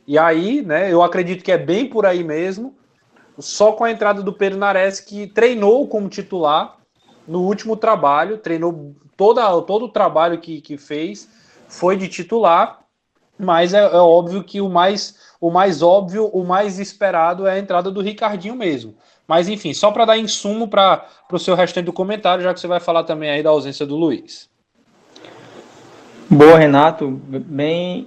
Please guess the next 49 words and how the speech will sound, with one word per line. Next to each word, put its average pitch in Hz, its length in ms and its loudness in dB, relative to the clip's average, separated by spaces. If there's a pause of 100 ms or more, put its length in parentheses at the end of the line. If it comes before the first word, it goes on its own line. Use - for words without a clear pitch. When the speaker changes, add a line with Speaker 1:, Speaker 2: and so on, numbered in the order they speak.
(160)
Speaker 2:
bem 147 300 -2
lembrado 160 380 2
aí. 139 120 2
Inclusive, 156 380 -2
era 165 100 0
um - 40 -4
cara 160 200 2
que - 80 -8
eu 175 60 2
ia 175 60 0
falar 156 320 0
que 165 320 -4
eu 160 100 2
considero 160 800 0
o - 80 -8
melhor 156 300 2
substituto 165 680 -4
pro 165 200 -2
Luiz. 165 400 0
É 135 60 -6
o 135 60 2
Eduardo 139 380 2
Brock, 135 420 0
que 147 80 -14
demonstrou 143 680 -2 (280)
que 151 140 -2
junto 160 400 -2
ao 160 140 2
Thiago 147 640 0 (320)
pode 151 200 0
fazer 147 240 0
uma 147 140 -2
dupla 147 260 -2
segura, 175 520 0
né? 135 80 0
O 143 40 0
Grab-, 139 380 0
o 143 460 -4
Gabriel 147 340 2
Lacerda 151 640 -2 (600)
começou 156 500 -2
bem 165 420 0
ali, 147 260 2
mas 156 300 2
é 156 40 0
um 160 60 -4
cara 160 220 2
muito 156 260 -6
ines-, 160 160 -10